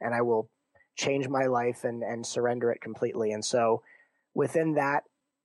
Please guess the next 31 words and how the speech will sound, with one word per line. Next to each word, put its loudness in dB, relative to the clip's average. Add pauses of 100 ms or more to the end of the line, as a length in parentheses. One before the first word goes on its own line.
(360)
conversation, -2
within -4
a -4
day 0
and -4
a -4
half, -2
my -4
back -2
was -6
completely -2
healed. 0 (1160)
And -2 (260)
then 2
I 4
started, -2
then -2
I 2
had 0
this, -6 (540)
then 0
I, 2
it -4
was -4
funny, -4
I -8
had -6
this -8
really 0
weird 0
intuition. -4